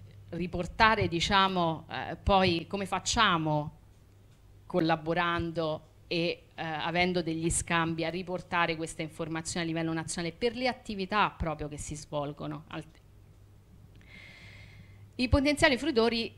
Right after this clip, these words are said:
diciamo, ogni unità <laughs> sicuramente di ispra, no? Rimanendo al nostro interno, è potenzialmente interessata a delle informazioni. Ehm, cos'altro? Le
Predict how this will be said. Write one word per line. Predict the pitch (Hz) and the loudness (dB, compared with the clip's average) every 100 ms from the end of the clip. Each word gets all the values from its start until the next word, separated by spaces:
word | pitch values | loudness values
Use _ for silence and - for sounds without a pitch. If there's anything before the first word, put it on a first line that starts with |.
| - | -10
diciamo, | 180 185 190 175 - | -2 2 2 0 0
ogni | 226 226 | 0 0
unità | 196 180 170 175 - - - - | 0 2 4 2 0 -12 -20 -12
<laughs> | - - - | 2 2 2
sicuramente | - 175 170 180 214 208 170 | -4 -4 -2 0 -2 -2 -6
di | 202 185 | -6 -6
ispra, | - - 160 | -6 -6 -6
no? | 160 180 | -4 -2
Rimanendo | 190 160 156 170 170 165 160 | -2 -2 -2 -2 -2 -2 -4
al | 170 165 | -4 -2
nostro | 170 170 220 | -2 -2 0
interno, | 220 - 156 160 160 170 | 0 0 -4 -2 -2 0
è | 160 | -2
potenzialmente | 151 180 170 160 185 180 170 156 175 | -4 -4 -2 -2 -2 0 -2 -2 -2
interessata | 175 170 156 156 - 151 156 | -2 -2 -4 -2 -2 -2 -2
a | |
delle | 151 147 | -2 -2
informazioni. | 147 - 151 143 147 - 139 135 139 139 - - - - - - - - - - - | -4 -4 -2 -2 0 0 -2 -6 -10 -10 -12 -14 -18 -20 -20 -20 -20 -20 -20 -20 0
Ehm, | 175 175 170 165 160 156 151 151 143 143 139 - - - - - | 4 8 8 8 6 2 2 0 0 -2 -4 -8 -20 -20 -20 -18
cos'altro? | - 196 208 165 151 - 160 - | 0 2 4 2 0 0 0 2
Le | 185 190 202 | 4 6 6